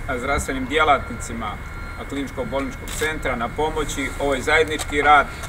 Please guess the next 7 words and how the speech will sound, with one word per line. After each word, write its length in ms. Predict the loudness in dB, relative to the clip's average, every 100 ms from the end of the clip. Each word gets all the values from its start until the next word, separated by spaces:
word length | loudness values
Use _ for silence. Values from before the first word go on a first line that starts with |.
| -8
a, 140 | -6 -6
sinergija 720 | -2 0 2 2 2 2 2
Hrvatske 500 | 0 0 -2 -2 -4
vojske 580 | 0 0 0 0 0 0 -4
i 80 | -4
zdravstvenog 520 | 0 0 0 -2 -4
sustava 600 | -4 -4 -2 -2 0 0